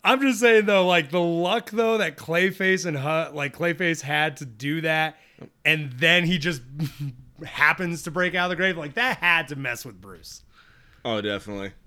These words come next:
Speaker 1: After spending a year in coma and subsequently another year as an amnesiac vagrant, he is taken by Talia al Ghul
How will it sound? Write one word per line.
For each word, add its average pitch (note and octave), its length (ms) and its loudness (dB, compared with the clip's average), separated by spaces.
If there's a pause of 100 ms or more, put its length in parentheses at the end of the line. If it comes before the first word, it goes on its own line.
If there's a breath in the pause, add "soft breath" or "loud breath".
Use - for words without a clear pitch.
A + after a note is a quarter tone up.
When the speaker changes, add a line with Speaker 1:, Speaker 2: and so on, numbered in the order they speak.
(180)
Speaker 1:
After F#3 280 -2
spending F#3 580 -2
a G#3 160 0
year D#3+ 380 -2
in B2 140 -8
coma A2+ 500 -14
and A#2+ 120 -12
subsequently D3 640 -8
another D#3+ 380 -4
year C#3+ 520 -2
as B2+ 260 -8
an A#2+ 180 -14 (280)
amnesiac D#3+ 1400 -8 (760 soft breath)
vagrant, A#2 640 -8 (240 loud breath)
he D3+ 140 -4
is C#3 160 -6
taken G#3 420 -4
by C3+ 180 -6
Talia G#3 720 -8
al D#3 240 -6
Ghul A#2 460 -12